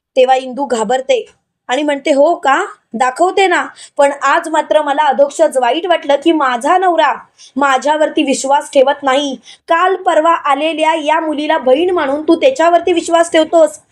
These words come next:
अरे, जरा तरी विचार करायला पाहिजे होतास अधोक्षज आणि गोपाळ, तुम्ही दोघांनी. तुम्ही तर मला लहानपणापासून ओळखता, मी सहजासहजी कोणावरती आरोप करत नाही, कारण मी इंद्रायणी आहे.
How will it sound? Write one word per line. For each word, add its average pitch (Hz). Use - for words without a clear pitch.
अरे, 302
जरा 285
तरी 330
विचार 320
करायला 311
पाहिजे 320
होतास 320
अधोक्षज 320
आणि 277
गोपाळ, 277
तुम्ही 302
दोघांनी. 269
तुम्ही 339
तर 339
मला 320
लहानपणापासून 359
ओळखता, 302
मी 320
सहजासहजी 302
कोणावरती 302
आरोप 269
करत 302
नाही, 285
कारण 269
मी 311
इंद्रायणी 269
आहे. 247